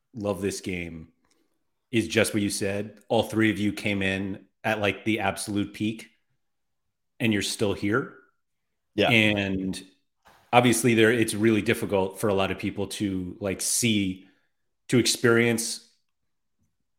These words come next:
Speaker 1: basically your cards, card values going down or whatever it is.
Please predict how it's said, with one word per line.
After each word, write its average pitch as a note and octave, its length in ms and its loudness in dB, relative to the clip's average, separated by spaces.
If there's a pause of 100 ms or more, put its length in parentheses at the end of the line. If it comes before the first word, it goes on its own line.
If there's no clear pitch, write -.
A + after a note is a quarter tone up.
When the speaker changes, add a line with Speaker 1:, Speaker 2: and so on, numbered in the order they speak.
(120)
Speaker 1:
basically G#2+ 380 2
your G2+ 120 2
cards, G2 480 0 (280)
card A2 200 2
values F#2+ 300 2
going G2 240 0
down F#2 260 0
or F#2 60 -2
whatever F#2 300 -2
it F2+ 60 -4
is. F2+ 260 -6